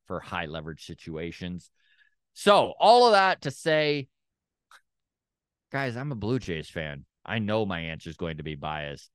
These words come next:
I love this team. I've been incredibly disappointed in them all year long. Uh, I know that Long Toss probably got a little too negative for some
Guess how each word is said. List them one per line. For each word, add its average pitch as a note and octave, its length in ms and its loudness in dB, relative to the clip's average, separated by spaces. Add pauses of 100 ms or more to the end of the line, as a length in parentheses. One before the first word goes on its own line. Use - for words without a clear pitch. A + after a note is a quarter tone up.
I B2+ 140 2
love F#2+ 300 -4
this D#2 280 -10
team. D2 400 -14 (100)
I've G#2+ 120 -4
been A2+ 100 -6
incredibly G2+ 480 -6
disappointed G2+ 680 -6
in G#2 160 -4
them G#2 220 -6 (420)
all G#2 220 0
year G2 200 -4
long. G#2 400 -4 (600)
Uh, E2 480 -12
I G2 160 -10
know G#2+ 220 -2
that G2 340 -6 (160)
Long G#2+ 280 2
Toss A2+ 320 0
probably G#2+ 280 -2
got G2+ 160 -4
a F#2+ 40 -4
little G#2+ 240 -6
too A2+ 200 -6
negative G#2 480 -4
for F#2 120 -12
some G#2 300 -6